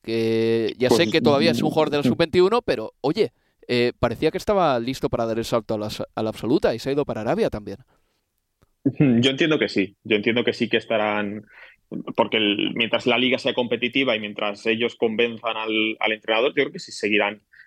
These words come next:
Speaker 2: seguirán contando, pero bueno, es una pena. El caso de Laporte, lo único que es, de verdad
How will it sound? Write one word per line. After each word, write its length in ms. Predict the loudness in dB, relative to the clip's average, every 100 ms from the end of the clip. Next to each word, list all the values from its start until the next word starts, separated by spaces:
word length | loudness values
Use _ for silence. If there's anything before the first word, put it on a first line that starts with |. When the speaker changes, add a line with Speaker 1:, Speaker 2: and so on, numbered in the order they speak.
| _
Speaker 2:
seguirán 420 | 0 2 2 0
contando, 500 | -2 -2 -2 0 -2
pero 160 | 0 0
bueno, 200 | 0 -2
es 100 | -4
una 180 | -2 0
pena. 160 | -2
El 80 | -2
caso 220 | -4 0
de 80 | 2
Laporte, 380 | 2 0 -2 -2 -6
lo 160 | -2 -2
único 260 | 0 -2
que 80 | -2
es, 180 | -12 -2
de 100 | 0
verdad 340 | 2 2 2